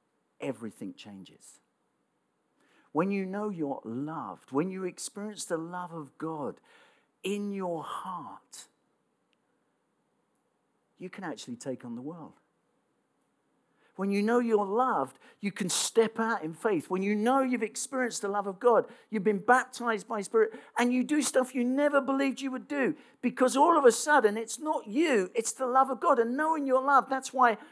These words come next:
when the Father said of Jesus, "This is my beloved Son," to serve the Father, he needed to know and experience the love, 'cause fear would creep in. It has the ability to do that.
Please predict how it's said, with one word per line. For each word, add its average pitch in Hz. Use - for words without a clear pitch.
when 226
the 196
Father 277
said 226
of 220
Jesus, 214
"This 285
is 220
my 226
beloved 220
Son," 202
to 214
serve 294
the 226
Father, 262
he 220
needed 285
to 269
know 247
and 220
experience 220
the 226
love, 247
'cause 220
fear 254
would 226
creep 262
in. 294
It 254
has 277
the 302
ability 285
to 294
do 339
that. 190